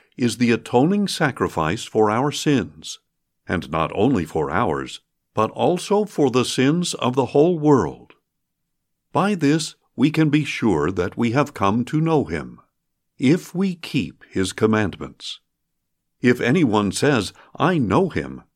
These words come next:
but does not keep his commandments, he is a liar, and the truth is not in him. But if anyone keeps his word, the love of God has been truly perfected in him.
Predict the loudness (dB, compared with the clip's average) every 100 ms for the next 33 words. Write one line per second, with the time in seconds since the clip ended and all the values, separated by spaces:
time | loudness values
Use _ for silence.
0 | _ _ -2 0 0 -2 0 -2 -4 -6
1 | -6 -2 -4 0 0 2 -2 -2 -8 -12
2 | -14 -16 -16 _ _ _ 0 2 2 0
3 | 0 2 2 0 -4 -10 _ _ _ -2
4 | -2 4 2 2 4 4 4 -4 -2 -2
5 | 0 0 0 0 0 0 -6 -10 -18 _
6 | _ _ _ _ _ _ _ _ _ -2
7 | -2 0 -2 -2 0 2 2 2 0 -2
8 | -4 -4 -4 -2 -2 0 -2 -2 -6 -10
9 | _ _ _ _ 0 2 4 2 2 0
10 | 0 0 -4 -4 -4 2 0 0 2 4
11 | 4 2 0 -4 -2 -4 -2 -4 -4 -4
12 | -4 -4 -10 -12